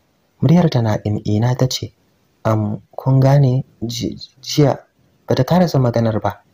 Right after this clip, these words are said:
Batul ta ce, "Ai mun riga da mun gane komai, ba sai kin yi mana bayani ba." Aziza ta ce, "Kwarai kuwa, aljanu ne suka kawo ku nan, ko ba haka ba?"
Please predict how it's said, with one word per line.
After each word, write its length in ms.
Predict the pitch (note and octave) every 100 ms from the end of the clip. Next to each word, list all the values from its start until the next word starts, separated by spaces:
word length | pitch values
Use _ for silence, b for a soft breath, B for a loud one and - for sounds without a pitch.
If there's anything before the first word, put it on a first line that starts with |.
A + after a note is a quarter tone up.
| -
Batul 260 | - A2 A#2
ta 80 | A2
ce, 160 | A2 B2 -
"Ai 120 | C#3
mun 140 | D3+
riga 280 | D3+ A2 G#2+
da 80 | G#2+
mun 160 | G2+
gane 240 | G2+ G2+ G2
komai, 340 | - A#2 A2+ - _ - -
ba 100 | -
sai 160 | - C3+
kin 160 | C3+
yi 60 | C3
mana 200 | C#3 C3+
bayani 420 | G2+ G2+ G#2 G2+
ba." 160 | G2 G2+ _ _ _ _ _
Aziza 340 | - G#2+ B2+ C3+
ta 80 | C#3+
ce, 180 | - A2
"Kwarai 320 | - B2+ D3
kuwa, 280 | - G#2 G2 _ _ _
aljanu 360 | - G#2+ A2+ C#3
ne 140 | D#3
suka 260 | C3 - A2
kawo 280 | - G#2 G2+
ku 80 | G#2
nan, 160 | G2+ G2+ _ _
ko 160 | - D3+
ba 100 | D3+
haka 260 | B2 - G#2+
ba?" 200 | G2+